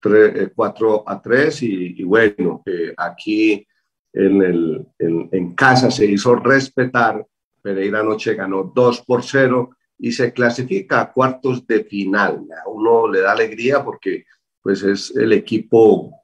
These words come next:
del alma, el equipo que nos hace sufrir, el Deportivo Infarto.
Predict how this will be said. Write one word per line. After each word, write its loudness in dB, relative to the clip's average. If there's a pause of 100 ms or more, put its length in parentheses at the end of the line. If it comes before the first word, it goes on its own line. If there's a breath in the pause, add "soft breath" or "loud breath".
(280)
del 4
alma, 4
el -6
equipo -12
que -6
nos -6
hace 0
sufrir, 2
el 0
Deportivo -2
Infarto. -2